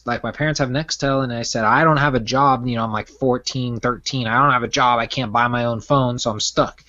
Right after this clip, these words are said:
And then they merged with Sprint, and they started getting, like, nicer phones. So I actually had a halfway decent phone. It was still a flip phone,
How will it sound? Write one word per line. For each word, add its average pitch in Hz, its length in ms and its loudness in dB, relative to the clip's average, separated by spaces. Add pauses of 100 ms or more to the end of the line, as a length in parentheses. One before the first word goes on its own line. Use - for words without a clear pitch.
(460)
And 147 220 4
then 151 380 4 (260)
they 143 140 4
merged 180 380 4
with 156 140 2
Sprint, 147 600 -2 (360)
and 135 120 0
they 131 60 2
started 165 300 2
getting, 135 300 0
like, 117 320 -2 (120)
nicer 120 500 0
phones. 120 480 -2
So 113 80 -2
I 156 120 4
actually 202 240 0
had 147 200 0
a 120 40 0
halfway 127 600 0
decent 127 480 -6
phone. 127 240 -4
It 143 40 -2
was 113 120 -6
still 226 160 6
a 127 60 2
flip 208 260 2
phone, 117 400 -2